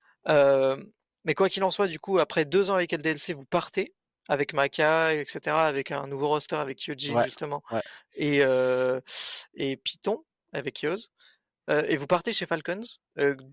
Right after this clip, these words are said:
Speaker 1: d'où, d'où ça sort d'où, Falcons, en fait ? Parce que à cette époque-là, c'était nulle part, quoi.
Speaker 2: Ouais, ouais, d'accord. Je vais juste revenir à, excuse-moi, juste un point à l'avant avec, euh, le L D L C,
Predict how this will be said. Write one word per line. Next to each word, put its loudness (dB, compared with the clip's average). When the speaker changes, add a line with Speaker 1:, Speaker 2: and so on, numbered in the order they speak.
Speaker 1:
d'où, -14
d'où -14
ça 0
sort 0
d'où, -8
Falcons, -2
en -4
fait ? -8
Parce -4
que 2
à 2
cette -8
époque-là, -2
c'était -8
nulle -10
part, -2
quoi. -12
Speaker 2:
Ouais, 2
ouais, -2
d'accord. 2
Je -4
vais 2
juste 2
revenir 6
à, 8
excuse-moi, 4
juste -2
un 2
point 0
à 6
l'avant 4
avec, -2
euh, 2
le -4
L -2
D 2
L -2
C, -2